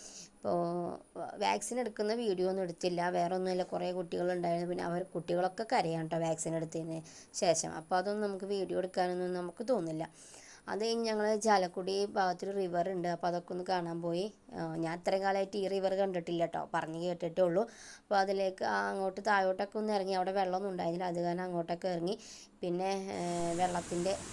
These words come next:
സംഗീതം, വെള്ളത്തിൻ്റെ സംഗീതമൊക്കെ കേട്ടു. വെള്ളത്തിൻ്റെ സംഗീതം എന്ന് പറഞ്ഞാൽ എന്താണ്? ആ വെള്ളത്തിൻ്റെ ശബ്ദം അല്ലേ, നല്ല ചെവികൾക്ക് കേൾക്കാൻ നല്ല ഇമ്പമുള്ള ശബ്ദമായിരുന്നു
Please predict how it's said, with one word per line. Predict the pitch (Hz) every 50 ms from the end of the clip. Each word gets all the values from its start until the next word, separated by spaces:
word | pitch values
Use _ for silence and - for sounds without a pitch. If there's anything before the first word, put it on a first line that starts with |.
| - -
സംഗീതം, | 208 185 180 175 175 175 170 170 165 - - - - - - - - - - - - - - - - - -
വെള്ളത്തിൻ്റെ | 185 180 175 170 175 185 180 196 190 185
സംഗീതമൊക്കെ | 202 185 175 170 175 175 180 185 180 190
കേട്ടു. | 180 170 175 175 170
വെള്ളത്തിൻ്റെ | 165 165 165 165 180 175 180 180 190
സംഗീതം | 190 190 196 190 196
എന്ന് | 196 196 196
പറഞ്ഞാൽ | 202 202 202 196 196 196
എന്താണ്? | 196 196 190 190 190 185 180
ആ | 180 175 175
വെള്ളത്തിൻ്റെ | 165 170 170 - - 170 175 180 - -
ശബ്ദം | 180 180 170 - 170 170 175 180
അല്ലേ, | 180 175 170 - - - - - - -
നല്ല | 190 170 170 175 175 180 185 185 - - -
ചെവികൾക്ക് | 202 175 180 180 180 185 185 185 - 196 - -
കേൾക്കാൻ | 196 190 185 185 - - 208 208 214 208
നല്ല | 196 196 190 196 196 202 - - - - - - - 190
ഇമ്പമുള്ള | 190 190 185 196 202 202 196 202 214 - -
ശബ്ദമായിരുന്നു | 214 190 175 185 175 170 170 165 160 160 165 165